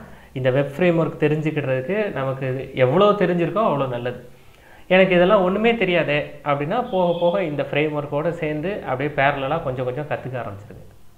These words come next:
தெரியுத-, தெரியாது அப்படின்னு நினைக்கிறோம். தெரிஞ்சா ரொம்ப நல்லது. எவ்வளோ தெரிஞ்சாலும் நல்லது. பொழுது போற மாதிரி இருக்கும்.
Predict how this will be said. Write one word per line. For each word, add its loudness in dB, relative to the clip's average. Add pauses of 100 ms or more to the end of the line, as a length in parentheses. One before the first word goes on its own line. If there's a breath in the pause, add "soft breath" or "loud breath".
(160)
தெரியுத-, -4 (220)
தெரியாது -4 (140)
அப்படின்னு -6
நினைக்கிறோம். -12 (760 loud breath)
தெரிஞ்சா -2
ரொம்ப -2
நல்லது. -6 (100)
எவ்வளோ 2
தெரிஞ்சாலும் -2
நல்லது. -8 (140)
பொழுது 2
போற 0
மாதிரி 0
இருக்கும். -6